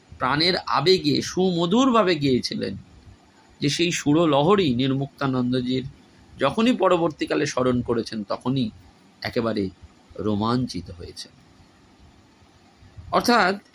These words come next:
এই সমস্ত দুর্লভ যে সঙ্গ তাদের জীবনকে একেবারে অন্য তন্মাত্রায় বেঁধে দিয়েছিল। বেলুড় মঠেও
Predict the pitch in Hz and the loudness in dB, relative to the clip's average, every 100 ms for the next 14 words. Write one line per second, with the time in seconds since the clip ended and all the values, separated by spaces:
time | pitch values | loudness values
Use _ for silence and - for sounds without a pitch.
0 | - - - 190 208 220 233 - 226 165 | -18 -14 0 2 2 2 0 2 0 2
1 | 175 165 190 220 214 196 _ - - _ | 2 4 6 6 4 -4 _ -20 -20 _
2 | - _ - - - - _ _ - 156 | -20 _ -20 -20 -20 -20 _ _ -6 -2
3 | 190 - 147 170 190 185 - - _ _ | 0 2 2 4 4 4 2 -6 _ _
4 | - - 143 160 170 127 151 185 175 - | -20 -8 0 2 2 2 2 2 0 0
5 | 143 139 135 113 92 _ - - - - | 0 2 2 2 -2 _ -20 -20 -20 -20
6 | - - _ _ 127 143 151 160 147 113 | -20 -20 _ _ 0 2 2 0 0 0
7 | 120 131 170 - 131 107 90 - - 90 | 2 0 0 -2 0 0 0 -10 -14 -4
8 | 110 123 90 85 - - - - - - | -2 0 -2 -8 -10 -16 -20 -20 -20 -20
9 | _ _ _ - - _ - - _ _ | _ _ _ -20 -20 _ -20 -20 _ _
10 | - - - - - - - _ - _ | -20 -20 -20 -20 -20 -20 -20 _ -20 _
11 | _ _ _ _ _ _ - 123 175 220 | _ _ _ _ _ _ -6 0 4 4
12 | 220 233 240 165 190 | 4 6 6 6 2